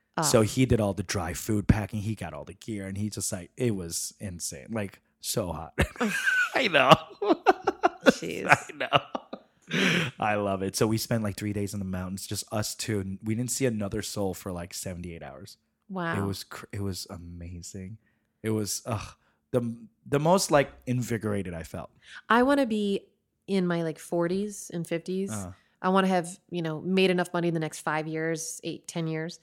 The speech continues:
Speaker 2: Mm-hmm.
Speaker 1: to, like, live off of that
Speaker 2: Yeah.
Speaker 1: and just pick and choose whatever projects I wanna do. Like, I feel,
Speaker 2: Yeah.
Speaker 1: wanna be like Diane Lane, you know, like, very cool
Speaker 2: Oh,
Speaker 1: and,
Speaker 2: yes.
Speaker 1: um, but I wanna have a long braid.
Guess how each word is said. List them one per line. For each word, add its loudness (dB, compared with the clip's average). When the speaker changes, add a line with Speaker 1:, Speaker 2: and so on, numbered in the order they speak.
Speaker 2:
Mm-hmm. -4
Speaker 1:
to, 2
like, -2
live 0
off 2
of -4
that 0
Speaker 2:
Yeah. 0
Speaker 1:
and 2
just -4
pick -4
and 0
choose 2
whatever 4
projects -2
I 0
wanna 2
do. 2
Like, -2
I 2
feel, 0
Speaker 2:
Yeah. 6
Speaker 1:
wanna 6
be 6
like 4
Diane 0
Lane, -2
you 2
know, 4
like, 0
very 0
cool 0
Speaker 2:
Oh, 12
Speaker 1:
and, 6
Speaker 2:
yes. 6
Speaker 1:
um, 10
but 8
I 8
wanna 6
have 4
a 6
long 4
braid. 0